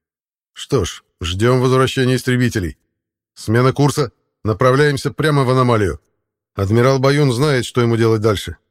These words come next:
Надеюсь, у него получится убедить Совет Адмиралов, чтоб привести сюда флот». Спустившись со своего капитанского кресла, я бросил взгляд на тактический экран.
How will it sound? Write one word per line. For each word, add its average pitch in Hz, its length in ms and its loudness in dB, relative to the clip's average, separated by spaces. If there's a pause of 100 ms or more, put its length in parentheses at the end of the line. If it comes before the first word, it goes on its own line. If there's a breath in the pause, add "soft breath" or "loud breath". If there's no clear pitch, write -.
(140)
Надеюсь, 110 480 -2
у 131 60 -2
него 131 220 2
получится 131 580 -2
убедить 120 320 0
Совет 123 300 0
Адмиралов, 123 500 0
чтоб - 240 -6
привести 131 400 -2
сюда 120 220 0
флот». 123 360 -2 (920)
Спустившись 87 580 -10
со 92 120 -12
своего 90 320 -6
капитанского 87 560 -8
кресла, 104 420 -6
я 90 140 -4
бросил 107 340 -6
взгляд 101 340 -6
на 101 80 -6
тактический 95 580 -8
экран. 95 340 -6